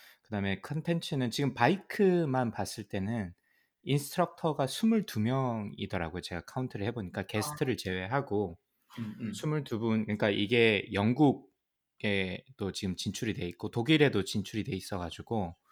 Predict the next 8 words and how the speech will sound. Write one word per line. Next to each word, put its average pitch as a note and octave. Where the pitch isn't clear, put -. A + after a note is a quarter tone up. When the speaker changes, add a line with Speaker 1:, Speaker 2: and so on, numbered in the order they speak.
Speaker 1:
뭐 G#2+
Speaker 2:
음. G2
Speaker 1:
물론 C3+
캐나다는 F3
있습니다만은 G2
캐나다는 A#2+
일단 F2
미국 F#2+